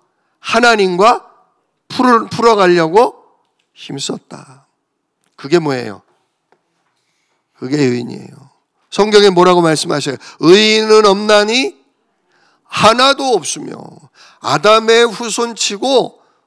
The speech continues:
하나님이 의롭다 하실 사람은 아무도 없어요. 다 죄인이에요. 그러나 죄인임에도, 그렇게 하나님 떠나 진짜 죄 가운데 사는 죄인임에도 불구하고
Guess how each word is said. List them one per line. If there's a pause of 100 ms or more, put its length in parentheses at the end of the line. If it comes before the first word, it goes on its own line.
(380)
하나님이
의롭다
하실
사람은 (100)
아무도
없어요. (760)
다
죄인이에요. (840)
그러나 (760)
죄인임에도, (200)
그렇게
하나님
떠나 (280)
진짜
죄
가운데
사는 (300)
죄인임에도
불구하고